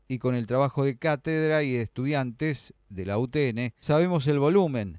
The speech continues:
de lo que se recibe cada día, cuánto de eso es plástico y a partir de ahí estamos caminando en los primeros pasos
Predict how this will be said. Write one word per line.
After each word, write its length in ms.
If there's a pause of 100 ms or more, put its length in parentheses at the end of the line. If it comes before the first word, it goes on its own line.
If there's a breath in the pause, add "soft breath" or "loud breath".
(160)
de 120
lo 120
que 100
se 160
recibe 400
cada 300
día, 420 (120)
cuánto 580
de 160
eso 180
es 120
plástico 680
y 80
a 80
partir 380
de 100
ahí 260 (140)
estamos 320
caminando 500
en 60
los 100
primeros 380
pasos 540